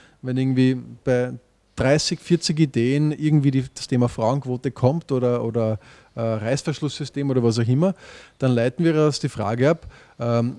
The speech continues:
soll die ÖVP im Statut eine Frauenquote oder ein Reißverschlusssystem verankern, ja oder nein? Und, äh, da werden wir, ich schätze mal, fünfzig bis siebzig, vielleicht bis hundert Fragen herauskristallisieren können,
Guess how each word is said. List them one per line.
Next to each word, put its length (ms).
soll 240
die 100
ÖVP 280
im 140
Statut 760
eine 160
Frauenquote 680
oder 160
ein 60
Reißverschlusssystem 1120
verankern, 460
ja 160
oder 100
nein? 340
Und, 260
äh, 320
da 180
werden 140
wir, 220
ich 280
schätze 360
mal, 120
fünfzig 580
bis 180
siebzig, 380
vielleicht 320
bis 200
hundert 320
Fragen 560
herauskristallisieren 1200
können, 420